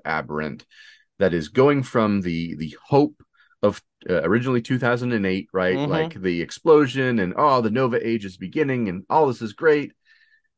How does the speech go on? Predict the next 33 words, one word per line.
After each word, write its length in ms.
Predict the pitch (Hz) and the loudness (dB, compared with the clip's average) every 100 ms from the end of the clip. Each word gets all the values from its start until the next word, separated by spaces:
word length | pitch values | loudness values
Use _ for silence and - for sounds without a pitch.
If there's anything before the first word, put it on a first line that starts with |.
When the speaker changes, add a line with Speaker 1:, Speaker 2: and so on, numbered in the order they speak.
| _ _ _ _ _ - | _ _ _ _ _ -4
Speaker 1:
And 420 | 143 143 147 139 | -2 -2 -4 -2
eventually 540 | 135 143 147 143 147 135 | 0 0 -2 -6 -6 -4
that's 220 | 123 - | -4 -4
gonna 160 | 123 | -4
become 380 | 117 113 120 110 | -4 -4 -4 -2
the 180 | 110 110 | -4 -4
Aberrant 500 | 101 90 101 101 - | -6 -4 -6 -6 -6
War 380 | 101 101 98 90 | -2 0 2 2
Speaker 2:
Yeah. 160 | 90 | -2
Speaker 1:
and 340 | 95 92 87 87 - _ | -4 -6 -6 -8 -12 _
Speaker 2:
The 200 | - 123 | 2 4
whe- 80 | 104 | 4
Speaker 1:
aeons 220 | 180 - | 2 -2
coming, 300 | - 80 71 | -8 -8 -6
right? 280 | 76 123 147 | 0 2 4
Speaker 2:
the 100 | 180 | 4
wheels 560 | 165 165 185 175 165 156 | 4 4 6 6 4 2
are 140 | 143 | 0
starting 440 | 143 165 135 127 127 | 0 0 0 -2 -8
to 100 | 120 | -6
come 260 | 127 104 | -4 -4
off. 420 | 98 82 - - - - | -4 -6 -10 -16 -18 -2
Speaker 1:
Right, 240 | 87 - - _ _ | 0 -2 -8 _ _
right. 200 | 87 80 - _ _ _ _ _ | -2 -2 -4 _ _ _ _ _
And 140 | 117 | 0
you 100 | 120 | 2
feel 600 | 127 - - - 175 135 | -2 -6 -12 -2 2 2
it 100 | - - | 0 -6
and 100 | 143 | -6
you 80 | 95 | -6
see 600 | - - 101 101 98 180 | -6 -6 -2 0 0 -2
if 280 | - - 92 | -4 -6 -6
you, 240 | 87 | -6